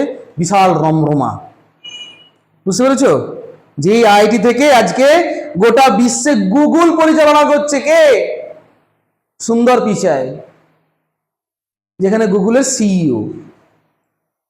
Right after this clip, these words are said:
খড়গপুর আইআইটি থেকে পড়েছে ছেলেটি। আজকে জওহরলাল নেহরু আইআইটি না বানালে এটা হতো নাকি? জওহরলাল নেহরুর কৃতিত্বে কিন্তু এইগুলো আমরা পেয়েছি।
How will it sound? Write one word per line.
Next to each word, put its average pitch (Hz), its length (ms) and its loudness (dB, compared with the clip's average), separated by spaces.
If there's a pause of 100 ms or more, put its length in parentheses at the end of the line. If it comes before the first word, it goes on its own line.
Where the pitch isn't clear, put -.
(140)
খড়গপুর 208 480 0
আইআইটি 165 300 2
থেকে 147 200 -4
পড়েছে 120 280 -6 (100)
ছেলেটি। 107 300 -12 (1200)
আজকে 151 260 -6
জওহরলাল 190 340 2
নেহরু 196 140 0 (100)
আইআইটি 190 320 2
না 190 160 4
বানালে 185 260 2
এটা 190 140 2
হতো 320 220 2
নাকি? 190 220 0 (840)
জওহরলাল 240 480 2
নেহরুর 220 240 0
কৃতিত্বে 202 460 -2
কিন্তু 208 240 0 (520)
এইগুলো 185 260 0
আমরা 190 220 0
পেয়েছি। 113 300 -6